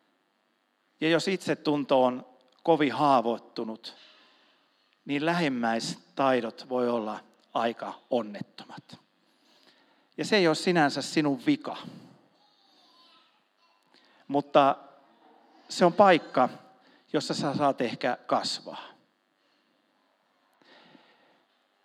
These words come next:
Se on myös paikka, jossa se toinen, joka yrittää olla sun lähimmäinen, saa kasvaa ja opetella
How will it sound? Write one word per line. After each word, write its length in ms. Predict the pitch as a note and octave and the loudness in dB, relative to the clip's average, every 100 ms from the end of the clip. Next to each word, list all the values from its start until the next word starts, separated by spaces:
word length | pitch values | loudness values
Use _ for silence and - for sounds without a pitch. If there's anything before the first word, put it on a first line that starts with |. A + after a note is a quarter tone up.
| _ _ | _ _
Se 160 | - E3 | -2 0
on 80 | D#3+ | 2
myös 240 | E3+ D#3+ | 2 2
paikka, 440 | - F#3 F3 - | 4 6 6 4
jossa 260 | C#3+ C3+ - | 2 2 -2
se 120 | C3+ | -4
toinen, 680 | - F#3 E3 C3+ B2 A#2 G#2+ - - - - | 6 8 8 6 0 -4 -8 -14 -20 -20 -8
joka 240 | C#3+ D3 C#3+ | -2 2 4
yrittää 520 | D#3 C#3+ - C3 B2+ | 4 0 0 4 4
olla 180 | B2+ B2 | 4 0
sun 240 | D3+ C#3+ | -2 2
lähimmäinen, 720 | D3+ C#3 A#2 A2 G#2+ A#2 A2+ - _ _ _ _ _ _ _ _ _ _ _ _ | 2 2 -4 -8 -10 -10 -14 -18 _ _ _ _ _ _ _ _ _ _ _ _
saa 240 | - C#3+ C#3+ | -4 -2 2
kasvaa 680 | E3 D3+ - B2 A#2 G#2+ - _ _ - | 0 0 -2 -4 -4 -4 -12 _ _ 0
ja 100 | C#3 | 2
opetella 640 | C#3+ B2+ A2 A2 G#2+ G#2+ | 2 -2 -4 -6 -6 -8